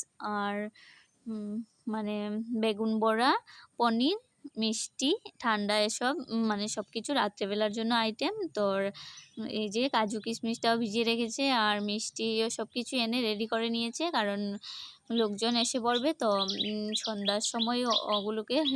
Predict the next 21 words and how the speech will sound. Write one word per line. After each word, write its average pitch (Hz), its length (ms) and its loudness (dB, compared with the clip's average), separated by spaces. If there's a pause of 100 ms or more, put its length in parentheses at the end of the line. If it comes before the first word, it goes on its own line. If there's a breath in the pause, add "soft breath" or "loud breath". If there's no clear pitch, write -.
সব 208 260 -2
কিছু - 240 -4
রেডি 202 280 2
করা 220 240 4
হয়ে 220 260 0
গেছে। 220 260 0 (520 loud breath)
এই 226 100 0
যে 233 120 0
বাটি 208 280 2
বাটি 214 260 -2 (280)
করে 226 240 2 (160)
বেড়েও 220 380 4
রেখে 220 300 0
দিয়েছে। 220 420 -2 (1800 loud breath)
আর 226 260 4
আমরা 214 420 4
তো 220 120 -2
যেতে 233 260 2
পারিনি, 247 420 6
তো 214 140 4 (140)
মানে 208 260 2